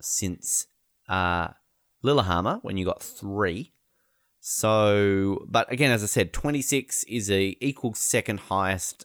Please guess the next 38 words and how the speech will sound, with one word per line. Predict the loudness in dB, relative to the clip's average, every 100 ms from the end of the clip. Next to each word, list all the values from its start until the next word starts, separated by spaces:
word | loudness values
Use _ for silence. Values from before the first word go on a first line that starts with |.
| -6
uh, | -2 0 0 0 0 -2 -6 _ _ _ _ -4
Vancouver, | -2 -2 0 0 2
you | 2 0
got | -2
twenty-six. | -4 -6 -6 -8 -8
Obviously, | -6 -6
you |
got | -6
twenty-nine | -6 -6 -2 -2 -4
in | -8
Pyeongchang. | -10 -6 -6 -6 -8 -6 -6 -6 -12 _ _ _ _ -14
So, | -6 0 2 2 2 0
um, | 0 2 0 -2 -4
I | 0
mean, | 0
again, | 2 2 2 0 -12 _ _ _ -6
I've | -2
said | 2 4
this | 4 4
every | 4 6
day, | 6 6 2 -2
and | -2
it's | 2
obviously | 2 2 2
not | 2
a | 2
Canadian | 4 4 6 4
thing | 4 4
that | 2
you | 2
care | 4 6
about | 6 4
the | 2
golds, | 4 4 4 0
but, | -2 -2 2
uh, | 4 4 2 -4 -20 _ _ -2
is | 2 2
it, | 2